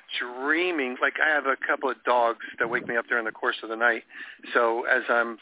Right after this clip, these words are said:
falling back asleep or sometimes sleeping, I dream based on whatever is being played through the radio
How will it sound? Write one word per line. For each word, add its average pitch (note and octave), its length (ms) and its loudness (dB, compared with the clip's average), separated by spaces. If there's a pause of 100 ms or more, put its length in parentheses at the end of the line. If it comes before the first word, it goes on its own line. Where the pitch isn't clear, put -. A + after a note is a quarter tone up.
falling C3 320 2
back A#2+ 280 4
asleep A#2+ 460 -8
or A2 220 -4
sometimes B2 340 -2 (100)
sleeping, B2 340 -6 (500)
I C3 200 2 (260)
dream C#3 520 -2 (420)
based C3+ 280 0
on C3 260 2
whatever B2+ 380 2
is A#2+ 140 -2
being B2 260 -6 (100)
played C3 400 -2 (520)
through B2+ 260 0
the A#2 180 2
radio A#2+ 460 2